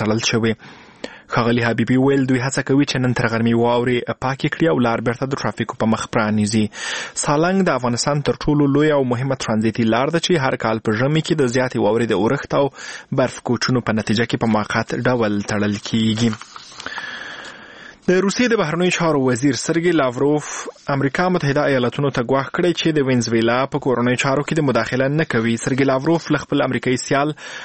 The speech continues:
مایک پومپیو سره پرون شپه په همدې مورد په ټلیفون خبرې کړي. د متحده ایالاتونو بهرنیو چارو وزارت د پومپیو او لاوروف د ټلیفوني مکالمې په اړه سمدستي هیڅ غبرګون نه دی ښودلی.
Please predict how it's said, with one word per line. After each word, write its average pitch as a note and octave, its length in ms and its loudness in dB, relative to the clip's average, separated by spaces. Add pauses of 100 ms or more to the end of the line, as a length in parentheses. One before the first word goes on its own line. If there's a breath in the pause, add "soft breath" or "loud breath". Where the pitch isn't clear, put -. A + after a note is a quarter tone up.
(140 loud breath)
مایک C#3+ 320 0
پومپیو B2+ 400 2
سره D3 260 0
پرون B2+ 220 0
شپه - 200 -2
په B2 100 0
همدې A#2+ 300 2
مورد B2+ 260 2
په - 160 -4
ټلیفون A#2+ 320 0
خبرې G#2+ 320 -2
کړي. - 600 -4
د F3+ 100 4
متحده F3+ 380 2
ایالاتونو D3+ 400 2
بهرنیو C3 340 -2
چارو B2 240 0
وزارت A#2 400 -2 (120)
د C3 180 -2
پومپیو C#3 420 0
او C#3 60 2 (140)
لاوروف B2 460 0 (120)
د C3+ 180 0
ټلیفوني C3 400 0
مکالمې B2 640 0
په F#2+ 80 0
اړه - 640 -4
سمدستي F3 540 0
هیڅ B2+ 220 -4
غبرګون B2 380 0
نه B2 120 0
دی G#2 100 -6
ښودلی. E2+ 340 0